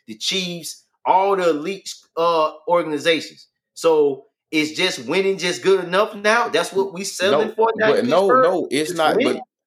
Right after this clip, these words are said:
Speaker 2: look at how many
Speaker 1: I, I,
Speaker 2: teams,
Speaker 1: hey, hey.
Speaker 2: look at how many teams that you have that have a better team than Pittsburgh roster. You know what I'm saying? That hasn't won anything. You get what I'm saying? So
Speaker 1: I get what you're
Speaker 2: on,
Speaker 1: saying.
Speaker 2: and we know that, and we know that the reason why Pittsburgh hasn't, they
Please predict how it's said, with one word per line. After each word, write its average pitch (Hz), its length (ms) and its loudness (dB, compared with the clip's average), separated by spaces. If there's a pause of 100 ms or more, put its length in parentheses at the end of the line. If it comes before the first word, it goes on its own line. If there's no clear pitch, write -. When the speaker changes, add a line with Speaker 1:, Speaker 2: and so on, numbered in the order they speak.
(120)
Speaker 2:
look 190 280 0
at 165 180 2
how 165 220 4
many 202 260 -2
Speaker 1:
I, 185 40 -4
I, - 60 -4
Speaker 2:
teams, 208 320 -4
Speaker 1:
hey, 226 140 -6 (100)
hey. 156 220 0 (260)
Speaker 2:
look 196 240 0
at 185 160 4
how 180 220 2
many 196 220 -2
teams 185 360 -4
that - 220 -2
you 175 80 -6
have 156 260 0
that 139 120 2
have 135 180 2
a 104 80 2
better 143 300 2
team 175 360 -2
than 131 140 -2
Pittsburgh 151 680 0
roster. 160 500 0 (680)
You 147 160 -2
know 165 80 4
what 165 80 4
I'm 165 60 -4
saying? 175 580 0
That 139 260 2
hasn't 165 460 -2
won 226 240 0
anything. 117 500 -2 (480)
You 135 140 -4
get 175 240 2
what 185 120 4
I'm 185 100 0
saying? 220 400 -2 (420)
So 190 380 0
Speaker 1:
I - 40 -12
get - 60 -18
what - 20 -
you're 180 100 2
Speaker 2:
on, 240 100 2
Speaker 1:
saying. 180 220 0
Speaker 2:
and 185 80 0
we 269 100 2
know 240 240 4
that, 226 200 0
and 185 120 0
we 240 120 -6
know 226 200 2
that 190 180 2
the - 80 -2
reason 185 420 -6
why 160 180 0
Pittsburgh 175 580 -2
hasn't, 160 500 -2
they 180 380 0